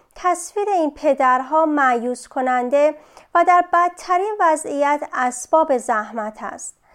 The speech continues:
در ده سال اخیر تحقیقات قابل توجهی روی اهمیت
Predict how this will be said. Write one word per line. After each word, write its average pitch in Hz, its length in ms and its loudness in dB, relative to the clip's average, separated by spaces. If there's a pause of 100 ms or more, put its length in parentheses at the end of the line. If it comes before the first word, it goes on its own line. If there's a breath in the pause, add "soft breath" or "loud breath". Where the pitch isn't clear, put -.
(300 soft breath)
در 349 220 4
ده 392 240 0
سال 269 280 0
اخیر 330 720 -2 (280 loud breath)
تحقیقات 359 640 -2 (200)
قابل 294 380 4
توجهی 277 1080 -2 (300 loud breath)
روی 359 280 2
اهمیت 302 760 0